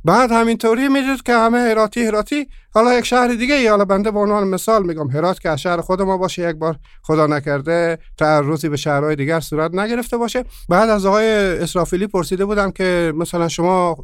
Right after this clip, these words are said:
کی هستین، خودتون رو معرفی کنین. در انجمن شعری رفته بوده در یکی از شهرها، بعد ایشون گفته "ما حسین اسرافیلی‌ام". نه که اسم اسرافیلی هم یک اسم خیلی معمول و رایجی نیست. بعد اونا گفته بودن "تخلص شما چیه؟"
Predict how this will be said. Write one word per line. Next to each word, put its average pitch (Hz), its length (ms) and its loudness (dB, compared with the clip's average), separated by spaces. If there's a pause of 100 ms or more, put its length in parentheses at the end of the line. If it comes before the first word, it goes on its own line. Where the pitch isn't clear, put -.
(100)
کی 202 100 0
هستین، 202 340 0
خودتون 180 320 -2
رو 175 60 0
معرفی 160 400 -2
کنین. 277 200 -4
در 233 160 0
انجمن 202 400 0
شعری 180 320 -4
رفته 170 220 -4
بوده 165 180 -2
در 151 180 -2
یکی 156 240 -4
از 147 100 -2
شهرها، 180 540 0 (640)
بعد 214 240 2
ایشون 226 260 -2
گفته 208 220 -4
"ما 208 240 2
حسین 208 300 0
اسرافیلی‌ام". 151 800 -2 (400)
نه 240 180 2
که 233 240 0
اسم 233 200 -2
اسرافیلی 214 560 0
هم 226 140 0
یک 196 280 -4
اسم 208 240 -2
خیلی 208 400 0 (260)
معمول 190 500 2
و 185 80 2
رایجی 185 480 0
نیست. 202 240 0 (380)
بعد 196 260 4
اونا 208 180 2
گفته 202 240 -4
بودن 214 260 0
"تخلص 196 500 -2
شما 202 320 -2
چیه؟" 185 360 -2